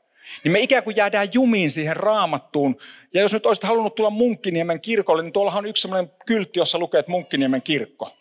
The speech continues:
Ihan tästä niinku kolmesataa metriä. Jos sä jäät siihen, että mahtavaa, Munkkiniemen kirkko, tai oot siellä onlineissa ja sä meet katot, että verkoston nettisivu, mutta et tule taan striimin äärelle, niin et sä ainakaan niinku täällä perillä silleen oo. Ja,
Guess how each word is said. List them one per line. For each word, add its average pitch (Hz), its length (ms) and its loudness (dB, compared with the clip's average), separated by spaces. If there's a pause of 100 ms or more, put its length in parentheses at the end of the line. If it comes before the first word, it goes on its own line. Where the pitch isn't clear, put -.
(120)
Ihan 139 160 2
tästä 190 200 -2
niinku 175 180 0
kolmesataa 147 640 2
metriä. 113 400 -4 (340)
Jos 190 140 2
sä 214 60 4
jäät 208 220 4
siihen, 196 300 0
että - 180 -4 (180)
mahtavaa, 123 600 -2
Munkkiniemen 143 600 -4
kirkko, 147 520 -2
tai 156 160 4
oot 185 180 4
siellä 185 180 2
onlineissa 170 600 2
ja 147 40 -2
sä 165 100 0
meet 165 220 -2
katot, 175 280 -2
että 156 200 -2
verkoston 156 680 0
nettisivu, 156 640 -4
mutta - 580 -2
et 170 260 -2
tule 143 180 -2
taan 139 220 0
striimin 165 440 0
äärelle, 135 340 4
niin 143 140 -2
et 160 80 -4
sä - 100 -2
ainakaan 147 280 0
niinku 196 120 -4
täällä 196 180 0
perillä 139 340 2
silleen 113 500 -2
oo. - 220 -16 (600)
Ja, 160 120 6